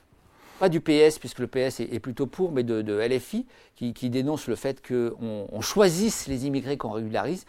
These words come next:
Eux, ils voudraient une régularisation totale. Donc là, c'est vrai que c'est un, un sujet qui est assez, euh, favorable au patronat, et là encore, on l'entend, on l'entend peu. Mais il faut préciser sur ce projet de loi qu'il y a cet aspect-là,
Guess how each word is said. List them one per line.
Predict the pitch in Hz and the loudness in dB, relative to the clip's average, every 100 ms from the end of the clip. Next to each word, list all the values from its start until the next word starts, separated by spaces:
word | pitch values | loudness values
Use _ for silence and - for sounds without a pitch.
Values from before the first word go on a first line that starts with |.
| - - - | -20 -16 -16
Eux, | - 151 | -4 0
ils | 139 | 2
voudraient | 120 123 | 0 0
une | 120 | -2
régularisation | 110 113 104 101 101 95 - 101 | -2 -2 -2 -2 -4 -6 -8 -6
totale. | - - 190 220 - - - - | -6 -2 -2 -2 -8 -20 -20 -2
Donc | 156 156 | 2 6
là, | 240 | 6
c'est | 226 | 8
vrai | 160 185 | 6 6
que | |
c'est | 147 | 4
un, | 123 | 2
un | 127 | 0
sujet | - 151 160 170 | -2 2 4 2
qui | 120 | 0
est | 107 - _ - - _ _ _ _ - | -2 -4 _ -20 -20 _ _ _ _ -8
assez, | 117 - 139 | -4 0 2
euh, | 110 101 | 2 0
favorable | - 135 135 135 127 | 0 2 2 2 2
au | |
patronat, | 120 - 123 190 | 0 0 0 0
et | 131 | 2
là | 127 | 2
encore, | 120 202 170 | 2 0 2
on | |
l'entend, | 135 127 127 117 | 2 0 0 -2
on | 123 | 0
l'entend | 127 131 123 | -2 -2 4
peu. | 226 302 - - - - | 4 4 -6 -20 -14 2
Mais | 165 175 | 2 4
il | |
faut | 151 170 156 147 | 4 6 6 4
préciser | 143 175 - 160 190 | 0 -6 -4 -2 -2
sur | 156 | -2
ce | 165 | -4
projet | 131 156 147 | -2 0 0
de | 143 | 2
loi | 185 | 2
qu'il | 180 | 2
y | |
a | 120 | -4
cet | 127 - | -2 -4
aspect-là, | 123 - 123 135 226 | -6 -2 2 4 4